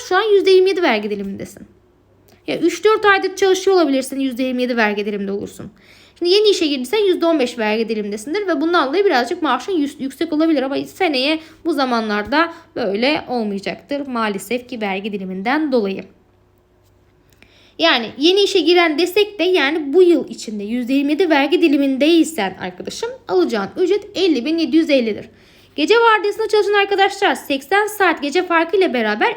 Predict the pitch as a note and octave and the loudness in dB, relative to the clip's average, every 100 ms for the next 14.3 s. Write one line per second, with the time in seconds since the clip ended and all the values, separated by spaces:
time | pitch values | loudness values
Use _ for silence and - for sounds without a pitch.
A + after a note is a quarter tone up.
0 | - F#4+ D#4 A#3+ A#3+ G4+ F#4 D#4 - D4 | 0 2 4 2 -2 -4 0 -2 -2 -2
1 | F4 F#4 F#4 - C#4 A3 F#3+ F3+ F3+ - | -2 -4 -6 -6 -4 -4 -4 -6 -8 -6
2 | G4 - _ _ _ _ _ _ _ _ | -6 -8 _ _ _ _ _ _ _ _
3 | - E4 B3 A#3 D4+ D#4 - A3 - D4+ | -4 -2 -2 -2 -2 -2 -4 -4 0 0
4 | B3+ A#3 G#3+ B3 G#3 A#3 D4+ - - - | 0 -4 -4 -4 -2 -2 -2 -6 -20 -20
5 | - - _ G4 F#4 F#4+ G#4+ G#4 G#4 G#4 | -20 -20 _ 0 2 4 2 2 0 2
6 | G4+ G4+ D#4+ D#4 E4+ E4+ F4+ F4+ F4+ F4+ | 2 0 -2 2 2 2 2 2 2 0
7 | D#4+ C#4 - D#4+ D4+ B3+ G#3 - C4+ C4+ | 2 0 0 -2 -2 -4 -6 -4 -2 0
8 | D#4+ D#4 D4+ D#4+ C#4+ D#4+ E4 B3 B3 D4+ | -2 0 0 0 0 -2 -4 -4 -4 0
9 | C4 B3 E4+ D4 C4+ A3+ F#3+ - _ _ | 0 2 0 0 -2 -4 -8 -16 _ _
10 | - A3 D4 F#4 F#4+ F4 G4 - - _ | -4 0 2 0 -2 0 0 -2 -12 _
11 | _ _ - D#4+ D#4+ E4+ F#4 D#4+ F#4 A#3 | _ _ 0 4 6 6 4 4 0 0
12 | - - _ _ - C4 F4+ G4+ - - | -10 -20 _ _ -4 2 2 2 -4 -20
13 | _ _ - A#4 A#4+ D4 C4+ G#3 G3+ F#3+ | _ _ -2 0 0 -2 -2 -2 -4 -8
14 | - A#3 F4+ | -6 -4 -4